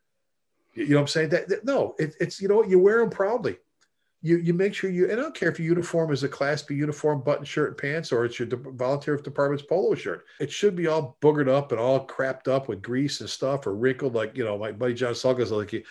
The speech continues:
like you stored your shirt in the finger of a bowling ball. You think about the people. So, so I guess when you put your Class A uniform on to go to a firefighter's funeral,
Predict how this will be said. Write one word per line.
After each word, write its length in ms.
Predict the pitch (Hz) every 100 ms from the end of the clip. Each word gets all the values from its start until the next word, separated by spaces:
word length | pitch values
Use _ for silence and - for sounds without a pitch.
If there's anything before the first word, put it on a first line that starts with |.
| - -
like 160 | 123 113
you 40 |
stored 320 | 120 - 147 131
your 80 |
shirt 280 | 117 - 143
in 80 | 127
the 40 |
finger 280 | 107 139 135
of 80 | 117
a 80 | 101
bowling 320 | 117 143 123
ball. 320 | 95 90 - - - - -
You 140 | 190
think 300 | 175 226 233
about 240 | 214 165 151
the 80 |
people. 340 | 147 - 180 - _ _
So, 380 | - 196 185 180
so 280 | - 175 165
I 80 | 156
guess 380 | 160 175 170
when 420 | - 156 143 151 147
you 120 | 147
put 260 | 147 156
your 100 | -
Class 400 | 147 - 143 135 151
A 120 | 139
uniform 360 | 135 143 143
on 60 | 127
to 60 | 120
go 220 | 131 135
to 260 | 131 135
a 40 | 117
firefighter's 680 | - - 131 131 135 110 -
funeral, 600 | 180 185 117 104 104